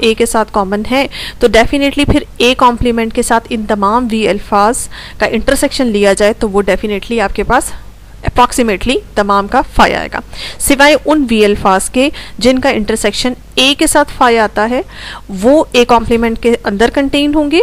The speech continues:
लेकिन जिनका complement ए के साथ नॉन एम्प्टी आता है, वो V अल्फाज जो हैं, होंगे,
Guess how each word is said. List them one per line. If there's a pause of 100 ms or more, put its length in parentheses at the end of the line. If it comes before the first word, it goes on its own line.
(120)
लेकिन
जिनका
complement (140)
ए
के
साथ (100)
नॉन
एम्प्टी
आता
है, (420)
वो
V
अल्फाज
जो
हैं,
होंगे,